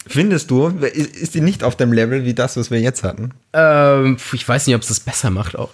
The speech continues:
Speaker 1: Stell sie, ist ja egal, ansonsten beantworte ich sie ganz schnell.
Speaker 2: Ähm, okay, Lukas.
Speaker 1: Allora.
Speaker 2: Allora.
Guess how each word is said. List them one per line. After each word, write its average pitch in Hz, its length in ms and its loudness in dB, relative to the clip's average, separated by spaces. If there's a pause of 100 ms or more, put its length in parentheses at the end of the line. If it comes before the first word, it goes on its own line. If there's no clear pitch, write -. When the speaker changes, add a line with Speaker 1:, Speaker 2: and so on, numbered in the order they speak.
(180)
Speaker 1:
Stell 135 300 0
sie, 98 240 -4
ist 131 140 -4
ja 123 80 -2
egal, 101 280 0
ansonsten 113 240 -4
beantworte 139 300 -2
ich 127 80 -8
sie 131 80 -6
ganz 117 200 -4
schnell. 90 200 -4 (960)
Speaker 2:
Ähm, 147 640 4 (540)
okay, 120 480 0 (280)
Lukas. 120 200 0 (100)
Speaker 1:
Allora. 104 460 2 (380)
Speaker 2:
Allora. 110 480 0